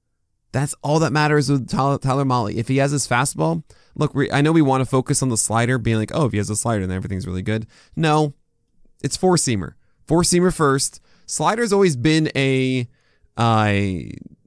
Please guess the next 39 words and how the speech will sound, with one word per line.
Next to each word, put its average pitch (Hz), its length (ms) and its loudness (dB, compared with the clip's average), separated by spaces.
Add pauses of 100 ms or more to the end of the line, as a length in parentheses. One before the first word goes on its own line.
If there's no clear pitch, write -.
don't 139 220 -2
know, 117 160 2
supporting 139 500 0
cast 139 340 0
member. 151 240 0
It 131 100 0
will 226 120 2
show 110 280 0
up 110 180 0
a 110 60 -2
decent 107 420 -6
amount. 104 180 -2
We're 143 80 0
not 196 140 -2
gonna 160 160 0
see, 139 280 0
like, 110 240 -4
an 123 80 -2
amazing 120 500 0
slider 110 300 -2
from 107 140 -6
Tyler 104 240 -4
Mahle. 98 300 -4
It's 95 80 -8
gonna 95 180 -6
change 113 300 -8
your 110 80 -6
mind. 90 360 -8 (520)
That's 135 260 -4
not 147 140 2
what's 139 120 -2
gonna 123 200 -2
happen. 104 440 -2 (300)
Same 127 240 -4
with 135 80 -2
the 127 60 0
splitter 117 440 -2
or 104 120 0
whatever. 98 500 -2